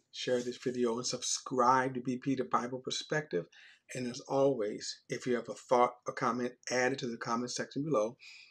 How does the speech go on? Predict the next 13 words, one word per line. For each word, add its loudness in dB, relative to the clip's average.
All 0
comments 0
are 0
welcome, 0
and -10
I 0
will 0
see -4
you -4
in -2
the 0
next -4
study. -4